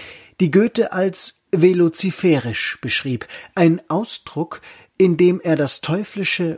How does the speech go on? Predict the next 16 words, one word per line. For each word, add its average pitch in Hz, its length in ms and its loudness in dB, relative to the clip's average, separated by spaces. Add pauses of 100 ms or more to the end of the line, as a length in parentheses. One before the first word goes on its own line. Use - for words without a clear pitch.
und 220 240 -2
das 190 300 -2
Rad 120 380 -8 (140)
zusammenband. 107 880 -2 (920)
Wer 180 340 4
von 160 240 2
uns 185 340 0
überdrehten 147 640 0
Zeitgenossen 135 800 -4 (240)
lädt 139 480 0
die 139 160 -4
Zeit 123 400 -4
noch 120 180 -4
zu - 220 -6
sich 123 260 -6
ein, 160 320 -2